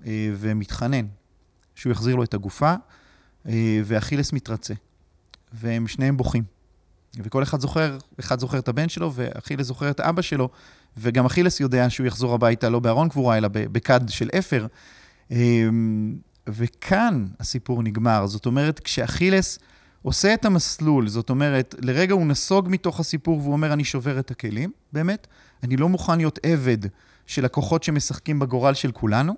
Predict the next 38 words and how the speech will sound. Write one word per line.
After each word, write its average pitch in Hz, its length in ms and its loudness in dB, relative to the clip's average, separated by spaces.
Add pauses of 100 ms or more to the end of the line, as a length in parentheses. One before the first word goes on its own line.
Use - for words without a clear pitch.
(640)
אחר 170 240 2
כך 190 120 -2
הוא 156 140 2
לגמרי 147 480 2
לוקח 139 340 0
את 131 100 -4
הגורל 123 400 4
האלוהי 127 400 2
שלו, 131 300 0
והולך 131 500 0
ולוקח 131 440 -4
את 139 120 -8
התהילה 135 340 -4
שלו 139 180 -6
במלוא 127 320 0
הכוח. 131 380 0 (340)
הוא 123 60 -6
נותן 175 260 2
לאלוהים 147 460 4
לפעול 143 300 0
דרכו, 127 420 2
אפילו 127 260 0
נקרא 120 240 0
לזה 104 220 0
ככה. 160 360 0 (1080)
ובסוף 135 400 -2
הוא 226 80 -2
מקבל 175 260 -2
הכרעה 156 280 -4
שהיא 143 140 -6
ההכרעה 123 260 -4
הכי 117 220 -8
אנושית 107 340 -10
בעולם. 98 380 -6
הוא 104 100 -6
עומד 135 260 -4
מול 127 200 -2
אבא, 165 300 0